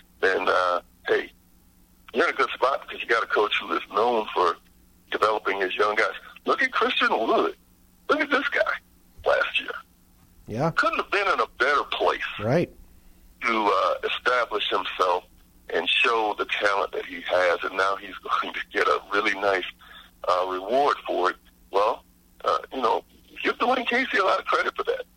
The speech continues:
Speaker 1: Coached him, uh, disciplined him, uh, got his mindset in the right direction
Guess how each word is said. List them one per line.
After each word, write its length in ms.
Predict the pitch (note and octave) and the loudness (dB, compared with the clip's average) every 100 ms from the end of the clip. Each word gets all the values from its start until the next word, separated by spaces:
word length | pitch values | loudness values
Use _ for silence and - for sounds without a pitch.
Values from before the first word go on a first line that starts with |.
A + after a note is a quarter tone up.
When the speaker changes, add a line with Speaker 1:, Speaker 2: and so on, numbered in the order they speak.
| - | -4
Speaker 1:
Coached 340 | A#2+ C#3+ - | -2 0 0
him, 140 | F3 F3+ F#3+ - _ _ _ | -2 -2 -6 -20 _ _ _
uh, 440 | F2+ F#2 D#2+ A#1+ - - - - | 0 2 4 2 0 -6 -20 -6
disciplined 560 | - - F3+ G3+ G3 G3+ | -4 -2 -2 0 0 0
him, 220 | G3 G#3 - - _ - _ _ - | -2 -2 -16 -20 _ -20 _ _ -2
uh, 240 | A#1+ G1+ - - - - - - - | 0 0 -2 -10 -20 -20 -20 -10 -2
got 160 | E3 E3+ | 0 2
his 180 | D3+ - - | 0 -2 -6
mindset 600 | - A#2 D#3+ F#3 - F3+ F3+ | 0 2 2 0 -2 0 0
in 60 | E3+ | 0
the 120 | A#2 | 2
right 200 | B2+ F3 | 2 0
direction 540 | - - C3+ - - | -4 -2 0 0 -4